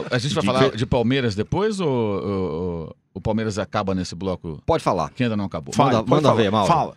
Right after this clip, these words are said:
Speaker 1: Eu acho que a questão é a seguinte: sobre a questão da arbitragem. Não foi um jogo. Teve o pênalti da Poça d'Água,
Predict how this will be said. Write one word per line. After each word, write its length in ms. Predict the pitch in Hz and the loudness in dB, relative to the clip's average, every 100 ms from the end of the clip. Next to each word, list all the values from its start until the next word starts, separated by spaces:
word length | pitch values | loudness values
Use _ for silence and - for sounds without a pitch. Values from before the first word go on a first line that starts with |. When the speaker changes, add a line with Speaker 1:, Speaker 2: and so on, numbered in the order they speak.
| - | -4
Speaker 1:
Eu 100 | 135 | -2
acho 140 | 160 | 0
que 40 | 156 | -2
a 40 | |
questão 260 | 143 - 180 | -4 -2 -2
é 20 | |
a 40 | |
seguinte: 420 | 220 127 95 - - | -2 -4 -4 -8 -4
sobre 380 | 139 147 165 | -2 0 -2
a 60 | 117 | -2
questão 220 | 127 151 | -4 -4
da 60 | 151 | -4
arbitragem. 520 | 170 127 104 87 69 _ _ - | -4 -4 -4 -4 -8 _ _ -4
Não 140 | 123 | -4
foi 160 | 120 139 | -2 -2
um 80 | 185 | 0
jogo. 340 | 160 110 76 _ _ _ _ _ | 0 -2 -8 _ _ _ _ _
Teve 160 | 117 117 | -4 -4
o 60 | |
pênalti 300 | - 170 170 | -2 -4 -2
da 100 | 139 | -4
Poça 300 | 117 131 104 | -2 -2 -2
d'Água, 380 | 87 120 131 135 | -2 -2 -2 -6